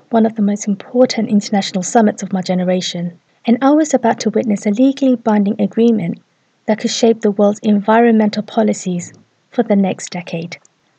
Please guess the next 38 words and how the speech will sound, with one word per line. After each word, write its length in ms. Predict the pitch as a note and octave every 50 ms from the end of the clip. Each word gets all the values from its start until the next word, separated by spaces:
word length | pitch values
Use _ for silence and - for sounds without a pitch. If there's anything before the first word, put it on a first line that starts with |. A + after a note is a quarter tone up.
| _ _ _ -
I 120 | B3 C4+
was 180 | C#4 C#4 B3+ C#4
walking 320 | B3 A3+ A3 A3 A3 G#3
into 200 | G#3 G3+ F#3+ -
my 120 | G#3 G3 F#3
dream 280 | F3 - F3+ F3+ F3+
job, 360 | F3 - F3 E3+ E3+ F3 - - _ _ _ _
even 320 | A#3+ A#3 A#3 A3+ A#3+ G#3+ G#3
though 360 | G3 G3 F#3+ F#3 F3+ F#3 - -
I 140 | - G3+ G3+
wasn't 340 | G3 G#3 G3+ G3 - F#3+ -
officially 420 | G3+ F#3 - G3+ G3 - - F#3
given 300 | F3 - F#3+ F3+ F3+ E3+
a 60 | E3+
title. 580 | E3 - - F3+ F3 E3+ - - E3+ F3 - _ _ _ _ _ _ _ _ _ _ _ _
I 140 | A3 G#3 G3+
was 180 | G3 F#3+ F#3+
at 100 | G3 F3+
a 80 | F3+ F#3
real 240 | F#3 G3+ A3 B3+ B3+
negotiation 680 | A#3+ A3 G3 G3+ F#3 F3+ F3 - F3 F3 - F3+ F3
scene 380 | F3 - F3 E3+ E3+ F3 F3 - _
where 140 | - G#3 F3+
hundreds 420 | - - B3+ B3+ B3+ - G#3+ -
of 100 | G3 F3
diplomats 480 | - F3 F3 - G3 F#3 F3 F3 F3 -
would 120 | F#3+ F3+
be 80 | - F3+
discussing 480 | - F3+ F3 - - G3+ - - G3
the 80 | F3 F3+
fate 340 | - - - F3 E3+ F3 -
of 100 | E3+ -
our 120 | F3+ F3
environment. 720 | E3+ E3+ F3 F3 F3 E3+ E3+ E3+ E3 E3 E3 - - - - - _ _ _ _ _ _ _ _ _ _ _ _ _ _ -
The 100 | - A3+
excitement 600 | G#3+ A3 - - A#3+ A3 A3 - G#3 G3+ G3 -
was 140 | G3 F#3+ F#3+
short-lived, 640 | - - - G3+ F3+ - F3 F3 F3 F3 - _ -